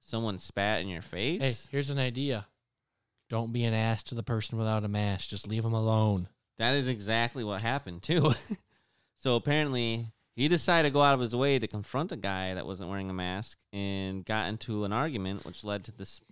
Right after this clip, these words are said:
Speaker 1: bidding or whatever. Now, Lowe's employees didn't ask the guy to put on a mask because they're directed not to get into confrontations with guests 'cause they don't want their employees getting into fights or getting hurt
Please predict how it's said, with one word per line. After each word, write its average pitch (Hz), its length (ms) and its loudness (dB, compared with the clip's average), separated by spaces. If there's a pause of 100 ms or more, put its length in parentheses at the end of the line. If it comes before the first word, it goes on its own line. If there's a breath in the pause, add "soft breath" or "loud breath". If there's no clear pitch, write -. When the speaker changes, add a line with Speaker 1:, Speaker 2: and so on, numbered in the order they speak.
(160)
Speaker 1:
bidding 127 280 -4
or 101 40 -2
whatever. 98 440 -2 (420 soft breath)
Now, 120 640 2
Lowe's 135 260 2
employees 127 640 0 (140)
didn't 107 340 -4
ask 107 300 -2
the - 80 -12
guy 104 140 0
to 98 60 -2
put 117 140 -2
on 104 80 0
a 101 60 -2
mask 98 360 -4
because 101 460 -8 (160)
they're 107 140 -4
directed 101 720 -4 (340)
not 113 240 -2
to 127 80 -6
get 101 140 -6
into 87 120 -8
confrontations 98 760 -8
with 95 120 -10
guests 107 260 -6
'cause 123 120 -16
they 131 80 -4
don't 131 100 -2
want 127 160 -4
their 127 100 -4
employees 123 380 -2
getting 110 280 -4
into 104 160 -6
fights 107 360 -6
or 101 60 -8
getting 92 280 -8
hurt 104 280 -6